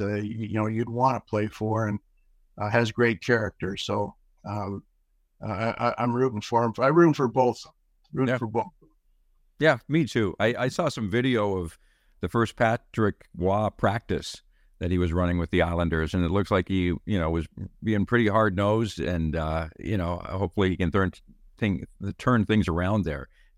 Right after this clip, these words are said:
Speaker 2: And success at the junior level for sure. I mean, he's won two Memorial Cups. Um, he, he did coach Colorado there for, uh, I believe, three seasons, you know,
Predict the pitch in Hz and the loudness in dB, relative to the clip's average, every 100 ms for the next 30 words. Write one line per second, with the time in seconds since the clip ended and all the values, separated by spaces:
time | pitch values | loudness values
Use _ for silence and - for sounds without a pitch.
0 | - - 101 90 - - 95 - 143 170 | -18 -6 -2 -2 -6 -6 -4 2 2 2
1 | 110 90 85 139 127 92 101 98 78 76 | -2 -2 2 4 4 4 2 0 -2 -4
2 | 73 110 123 80 85 85 78 90 101 - | -4 0 0 2 0 0 2 2 2 2
3 | 131 110 95 92 80 78 71 76 - - | 2 4 4 4 2 0 -2 -2 -8 -20
4 | _ - _ _ - 76 67 58 87 - | _ -20 _ _ -4 -2 -2 -2 -6 -6
5 | - 90 123 170 - 139 110 - 117 104 | -6 2 2 2 0 0 0 0 2 2
6 | 95 98 92 85 85 80 - 80 78 71 | 2 2 2 2 0 -2 -4 -2 -2 -2
7 | 67 67 57 64 71 92 110 - 147 170 | -4 -8 -10 -10 -4 0 0 0 -2 -2
8 | - 113 80 69 65 - _ - _ - | 0 0 0 -6 -6 -14 _ -20 _ -14
9 | - 80 80 | -6 -4 -4